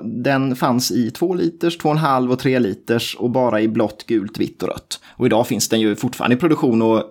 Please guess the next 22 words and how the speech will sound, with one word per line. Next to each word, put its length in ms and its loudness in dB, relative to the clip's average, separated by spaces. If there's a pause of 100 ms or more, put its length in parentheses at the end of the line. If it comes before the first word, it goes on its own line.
finns 220 -2
i 40 0
en 240 -2
jäkla 400 0
massa 240 0
olika 220 -2
storlekar 640 0
och 340 -2
färger 400 -2
och 140 -2
varianter 540 -2
liksom. 320 -6 (1500)
Och 80 -8
vad 100 4
som 60 0
är 40 4
lite 180 0
kul 240 0
kanske, 200 2
det 80 2
är 40 4
att 180 -4